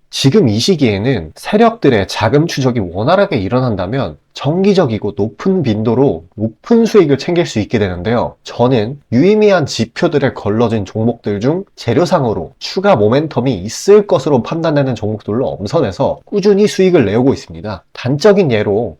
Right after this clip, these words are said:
팔월 이십삼 일 오전 구독자분들께 안내드린 엑스게이트는 양자 컴퓨터 테마의 재주목 이전에 빠르게 시초가로 진입해서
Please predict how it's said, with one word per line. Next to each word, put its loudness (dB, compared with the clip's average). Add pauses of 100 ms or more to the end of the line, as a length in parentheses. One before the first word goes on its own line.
(140)
팔월 2
이십삼 -4
일 -2
오전 -2 (160)
구독자분들께 0
안내드린 -4 (100)
엑스게이트는 -6 (100)
양자 -2
컴퓨터 -4
테마의 0
재주목 -4
이전에 -6 (100)
빠르게 2
시초가로 -2
진입해서 -4